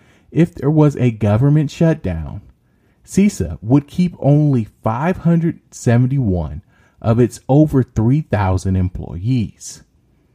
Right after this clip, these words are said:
This is because a large number of cisa's employees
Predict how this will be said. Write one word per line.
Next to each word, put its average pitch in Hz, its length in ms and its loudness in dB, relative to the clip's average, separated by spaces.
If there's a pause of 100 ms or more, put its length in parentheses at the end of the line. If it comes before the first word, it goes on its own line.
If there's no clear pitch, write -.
(640)
This 214 220 2
is 254 80 -10
because 156 300 2
a 143 120 2
large 113 480 0
number 160 320 2
of 101 80 0
cisa's 101 460 -4
employees 110 800 -2